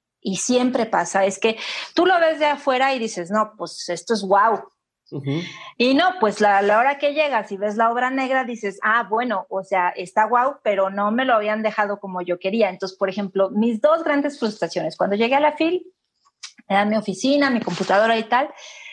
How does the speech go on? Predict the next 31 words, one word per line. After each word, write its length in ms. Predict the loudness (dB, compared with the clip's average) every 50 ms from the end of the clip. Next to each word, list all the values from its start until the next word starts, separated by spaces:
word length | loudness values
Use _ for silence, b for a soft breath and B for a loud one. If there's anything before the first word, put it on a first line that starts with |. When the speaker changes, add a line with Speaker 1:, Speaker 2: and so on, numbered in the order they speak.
| B B B B B B -6
Speaker 1:
y 100 | -2 0
digo, 240 | 0 2 2 2 2
"Muy 220 | 2 2 2 2
bien, 280 | 2 0 0 -2 -4 -6 -4
¿dónde 240 | -2 -2 0 0
está 180 | -2 0 0 0
la 80 | 2 2
base 200 | 0 0 0 0
de 80 | -2 -2
datos 220 | -2 -4 -6 -6
de 100 | -6 -6
periodistas?". 960 | -4 -6 -4 -2 -2 -2 -2 -2 -4 -6 -6 -4 -4 -4 -4 -4 -12 -20 _ -4
Y 140 | -2 0
me 160 | 0 2 2 0
dicen, 500 | 0 -2 0 0 0 0 0 -2 -4 -2 0
"Está 400 | 0 0 0 2 2 2 4 4
ahí 260 | 2 2 0 0 0
en 140 | 0 -2 -4
tu 100 | -6 -6
computadora, 800 | -4 -4 -6 -6 -8 -4 -2 0 0 2 0 0 -2 -2 -4 -8 -10 _ -4
en 200 | -2 -2 0 0
un 160 | 0 0 0
programa 600 | 0 -2 0 2 2 0 0 0 -2 -4 -6 _ _ _ B B B B _ _
que 100 | -6 -6 -4
se 180 | -2 -2 0
llama 500 | 0 0 0 2 0 -2 -2 -4 -10 _ _ _ _ -10
Lotus". 920 | -4 0 2 2 2 2 -2 -6 -10 -10 -10 -10 -10 -12 -12 -14 _ _ _ -20 -20 -20 -20 -20 _ _ _ _
Y 160 | -8 -8 -6
yo, 360 | -4 -2 -2 -2 -2 -4 -8 _ _ _ _ _ -10
"¿Lotus 640 | -4 -2 0 2 4 4 2 2 0 -4 -4 -4 -4
what?". 440 | -4 0 2 4 4 4 4 2